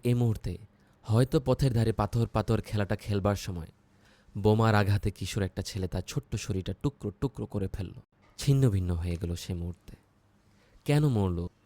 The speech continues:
তা কোনোদিন জানল না মূর্খ বালক। ঠিক একই সময়ে আমি আর আমরা চেক ইন দিলাম at অমুক স্টেক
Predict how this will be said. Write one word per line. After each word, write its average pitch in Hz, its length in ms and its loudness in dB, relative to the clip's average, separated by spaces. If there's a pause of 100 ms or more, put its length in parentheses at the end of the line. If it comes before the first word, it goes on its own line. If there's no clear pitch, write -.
তা 113 100 0
কোনোদিন 120 400 2
জানল 95 280 2
না 92 120 0
মূর্খ 90 320 -4
বালক। 82 300 -8 (760)
ঠিক 170 140 2 (100)
একই 123 240 0
সময়ে 92 440 0 (320)
আমি 107 360 0 (480)
আর 101 200 0
আমরা 104 420 0 (480)
চেক 117 200 -2
ইন 104 140 0
দিলাম 87 260 -6 (880)
at - 260 -4 (120)
অমুক 120 280 0
স্টেক - 300 -2